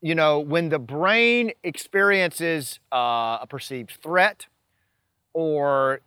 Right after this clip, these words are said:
uh, needs the body to take an action, we're going to feel an emotion. There's a lot of people who think we are thinking creatures who feel,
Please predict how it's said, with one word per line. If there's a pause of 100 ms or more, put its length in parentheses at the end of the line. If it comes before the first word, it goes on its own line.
uh,
needs
the
body
to
take
an
action,
we're
going
to
feel
an
emotion.
There's
a
lot
of
people
who
think (360)
we
are
thinking
creatures
who
feel,